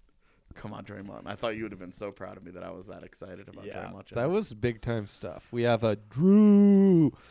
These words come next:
Speaker 2: um, Risner. I cheered loud at the bar when this pick came in. Risner again. Can't lie, it's lock. Love Risner too.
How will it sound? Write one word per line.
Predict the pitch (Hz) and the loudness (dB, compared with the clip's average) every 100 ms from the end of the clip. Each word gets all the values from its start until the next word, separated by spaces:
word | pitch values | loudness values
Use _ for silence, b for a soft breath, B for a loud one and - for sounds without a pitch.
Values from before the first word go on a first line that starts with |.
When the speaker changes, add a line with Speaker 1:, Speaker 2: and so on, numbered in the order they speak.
| B B - | B B -8
Speaker 2:
um, | 107 107 101 98 _ _ - | -4 -2 -4 -12 _ _ -4
Risner. | 123 143 - 135 131 131 | 0 0 0 -2 0 -2
I | 107 | -4
cheered | 107 - 113 107 | -4 -2 -4 0
loud | 107 107 | 0 0
at | 101 - | 0 -4
the | |
bar | 101 104 98 | -2 0 0
when | 95 | -4
this | 101 98 | -6 -8
pick | - 107 92 | -6 -6 -6
came | - 104 135 | -10 -8 -4
in. | 156 156 151 156 B B B B _ | -2 0 -2 -4 B B B B _
Risner | 113 117 - 110 101 | 0 0 0 -6 -6
again. | 104 135 139 135 131 - | -4 -2 -2 -2 -6 -16
Can't | - 151 135 | -6 -4 0
lie, | 127 120 120 123 | 2 4 2 0
it's | 117 - | -6 -6
lock. | 117 110 107 - | -2 -2 -2 -2
Love | 113 107 | -2 -2
Risner | 110 98 104 101 | -2 -4 -8 -8
too. | 120 117 113 | -2 -2 -2